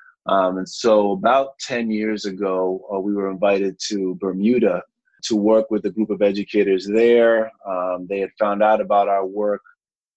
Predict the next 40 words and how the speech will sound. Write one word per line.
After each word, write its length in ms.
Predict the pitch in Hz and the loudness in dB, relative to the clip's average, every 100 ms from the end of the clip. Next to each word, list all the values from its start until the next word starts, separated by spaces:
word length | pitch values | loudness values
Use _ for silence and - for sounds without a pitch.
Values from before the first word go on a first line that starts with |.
| 95 | -8
They 120 | 98 | -6
were 180 | 92 95 | -4 -6
experiencing 840 | - - 120 117 110 107 - 98 | -8 -6 0 0 0 -2 -4 -8
problems 520 | - 104 104 104 101 | 0 2 2 0 -2
on 120 | 98 95 | -2 -4
the 100 | - | -2
island 540 | 104 110 110 107 101 98 | 2 4 4 0 -4 -6
with 180 | 90 - | -8 -10
extreme 500 | 90 - - 110 104 | -14 -12 -6 -2 -2
violence 680 | 90 104 107 104 101 101 - | 0 2 4 2 -2 -6 -12
amongst 400 | 95 95 95 - | -8 -8 -8 -6
young 280 | 101 101 98 | -4 -4 -2
men 300 | 104 101 101 | -2 -2 -4
and 160 | 90 | -8
gangs. 640 | 98 104 104 104 101 - _ _ _ _ | -2 0 2 -2 -6 -12 _ _ _ _
Uh, 260 | 95 95 92 | -2 0 2
they 100 | 98 | 2
wanted 340 | 104 113 107 | 2 2 0
to 140 | - 107 | -6 -4
do 180 | 104 | -2
an 80 | 101 | -2
intervention 840 | 98 95 95 90 117 120 117 110 101 | -4 -4 -4 2 2 2 0 0 -2
and 120 | 92 | -4
start 280 | - - - | 0 2 0
a 40 | |
positive 640 | - 107 107 101 101 95 _ - | 0 2 2 0 -4 -6 _ -4
project 560 | 104 98 95 98 - - | 2 2 2 -2 -4 -10
for 80 | 92 | -4
young 300 | 95 92 95 | -4 -4 0
men. 360 | 110 110 110 - _ _ _ 92 | 0 2 -2 -8 _ _ _ -10
Um, 80 | 98 | -6
and 120 | 104 | -4
so 160 | 113 | 0
we 180 | 107 117 | 4 4
actually 300 | 113 110 120 | 4 2 -2
went 180 | 110 113 | 0 2
out 220 | 113 110 | 2 0
there, 280 | 104 101 101 | 0 0 0
trained 460 | - 110 110 107 | -2 -2 -2 -2
the 80 | 98 | -6